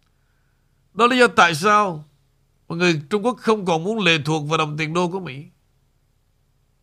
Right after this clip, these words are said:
để cùng nhau kết hợp với Putin. Và đến lúc họ sẽ không cần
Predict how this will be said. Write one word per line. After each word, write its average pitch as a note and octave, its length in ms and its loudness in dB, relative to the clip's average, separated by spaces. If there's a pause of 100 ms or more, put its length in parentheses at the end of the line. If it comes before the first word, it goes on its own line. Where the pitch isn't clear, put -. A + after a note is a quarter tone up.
(1120)
để F3+ 220 -4
cùng E3 200 0
nhau F3 240 0
kết G#3 180 2
hợp D#3+ 200 2
với G3+ 80 -4
Putin. A3 560 -2 (540)
Và C3+ 180 -2
đến F#3 120 -6
lúc A3+ 200 -2
họ E3 140 0
sẽ F3+ 180 -8
không G3+ 240 -4
cần D3 380 0